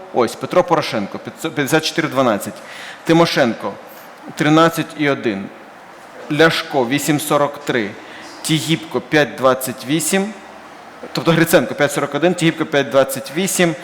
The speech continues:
Добкін, три вісімнадцять, Рабінович, два двадцять вісім, Богомолець,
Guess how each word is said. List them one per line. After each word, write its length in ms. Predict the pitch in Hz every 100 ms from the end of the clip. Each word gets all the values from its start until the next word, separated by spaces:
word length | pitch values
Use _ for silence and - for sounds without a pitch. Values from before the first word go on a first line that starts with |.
| - - 131
Добкін, 480 | 127 170 - 135
три 200 | 131 151
вісімнадцять, 720 | 131 123 143 156 180 175 147
Рабінович, 680 | 143 139 147 139 120 110 -
два 220 | 117 127
двадцять 440 | 117 120 123 120 156
вісім, 300 | 180 170 131
Богомолець, 800 | 143 139 139 131 110 107 -